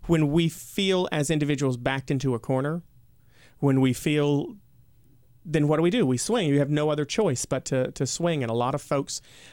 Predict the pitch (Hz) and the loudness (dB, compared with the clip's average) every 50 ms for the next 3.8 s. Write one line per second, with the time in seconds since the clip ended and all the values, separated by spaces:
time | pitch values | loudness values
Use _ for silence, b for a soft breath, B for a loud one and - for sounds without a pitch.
0 | B B - 135 139 156 175 196 175 - - 170 165 151 - - 160 151 143 135 | B B 2 4 4 4 4 0 0 0 0 0 0 -2 -2 -2 0 2 2 2
1 | 123 143 147 147 143 139 135 135 143 135 135 135 131 120 - - - - - - | 0 0 -2 -2 -4 -4 -2 0 0 2 2 0 0 -2 -4 -8 -10 -12 -12 -16
2 | - - - - - - - b b b b _ B B B B B B B B | -20 -20 -20 -18 -18 -20 -20 b b b b _ B B B B B B B B
3 | B B _ - - 139 127 151 151 - - 143 127 123 120 113 | B B _ 0 2 2 4 2 2 2 2 0 0 0 -2 -4